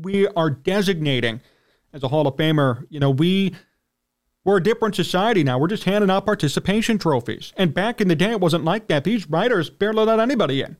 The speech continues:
Baseball and football. And even today, football's tough. Devin Hester is still not in the Hall of Fame.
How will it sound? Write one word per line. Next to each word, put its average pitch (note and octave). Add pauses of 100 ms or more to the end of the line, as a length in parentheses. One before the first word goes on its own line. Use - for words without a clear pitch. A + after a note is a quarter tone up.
(140)
Baseball B3 (100)
and D4+
football. C3+
And A3
even C#4+
today, C4+
football's E3
tough. -
Devin D#4+
Hester C4
is G3+
still C#4+
not C4+
in A#3+
the C4
Hall C4+
of C4
Fame. C#4+